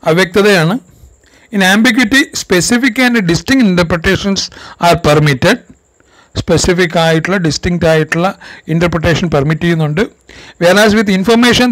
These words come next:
that is vague, ഒരു അവ്യക്തത കലർന്നതാണെങ്കിൽ, it is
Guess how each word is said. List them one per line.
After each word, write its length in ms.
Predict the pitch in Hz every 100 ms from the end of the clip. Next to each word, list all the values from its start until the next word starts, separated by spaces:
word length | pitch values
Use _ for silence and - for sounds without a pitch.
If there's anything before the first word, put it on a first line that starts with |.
| 220
that 140 | 214 214
is 80 | 185 156
vague, 340 | 180 180 151 - - _ _ _ _ _ _ _ _ _ _ _ _
ഒരു 100 | 190 180
അവ്യക്തത 400 | 156 165 190 180 185
കലർന്നതാണെങ്കിൽ, 800 | 160 160 165 165 151 143 143 170 - _ - -
it 60 | -
is 60 | 202